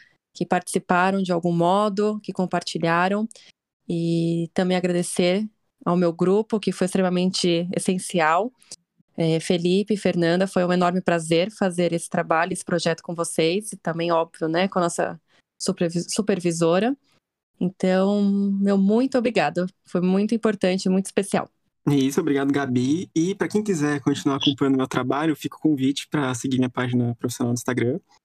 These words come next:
Speaker 2: arroba Felipe Borges P C, Felipe com dois P's, P C, P S I. E, bom, eu acho que a gente termina por aqui. Mais uma vez, importante salientar,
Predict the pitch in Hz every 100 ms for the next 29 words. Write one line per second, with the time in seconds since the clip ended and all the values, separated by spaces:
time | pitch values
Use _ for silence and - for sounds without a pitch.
0 | _ _ _ - 131 131 127 135 120 127
1 | 123 127 139 147 127 - 127 - 131 -
2 | 135 123 - 127 120 - 127 147 151 -
3 | _ _ _ _ - 147 - 139 165 -
4 | 143 151 - 127 - _ _ _ - -
5 | - _ _ _ - 135 120 123 127 139
6 | 104 95 143 123 - 127 123 135 131 135
7 | 143 - 135 - - 127 127 214 - _
8 | _ _ - 127 139 160 160 139 117 120
9 | 135 123 123 127 123 139 147 147 123